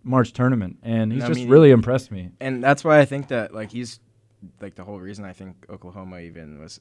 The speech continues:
Speaker 2: kind of in that game. Like,
Speaker 1: Yeah.
Speaker 2: that's the only time Gonzaga r-, has really had to, like,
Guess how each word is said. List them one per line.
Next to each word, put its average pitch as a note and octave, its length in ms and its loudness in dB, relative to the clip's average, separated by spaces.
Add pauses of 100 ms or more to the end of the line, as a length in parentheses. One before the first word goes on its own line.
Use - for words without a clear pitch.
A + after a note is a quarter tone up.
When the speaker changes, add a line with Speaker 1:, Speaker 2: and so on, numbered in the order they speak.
(100)
Speaker 2:
kind G2 320 -12
of A2 120 -10
in A2+ 140 -8
that A#2 180 -8
game. B2+ 400 -8
Like, A2 80 -4
Speaker 1:
Yeah. G2+ 160 -4 (200)
Speaker 2:
that's C3 200 -2
the D#3+ 100 0
only D3 220 0
time B2+ 280 -6
Gonzaga G2+ 600 -12
r-, F#2+ 140 -16
has G2 160 -16
really G2 220 -14
had F#2 220 -16
to, F2+ 80 -18
like, E2 260 -18